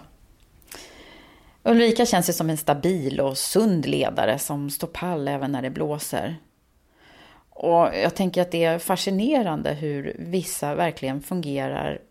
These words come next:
nästan ännu bättre och blir så där uppgiftsorienterade just i svåra situationer och kriser.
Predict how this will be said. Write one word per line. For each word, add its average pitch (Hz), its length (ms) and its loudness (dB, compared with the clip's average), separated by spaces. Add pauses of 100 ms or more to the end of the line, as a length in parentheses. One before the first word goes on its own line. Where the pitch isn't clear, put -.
nästan 160 420 -4
ännu 202 340 -2
bättre - 440 -8
och 175 100 -4
blir 143 220 -4
så 143 140 -8
där - 260 -6
uppgiftsorienterade 151 1300 -6
just 143 240 -6
i 156 40 -6
svåra 175 420 -2
situationer 131 640 -8
och - 100 -8
kriser. - 560 -6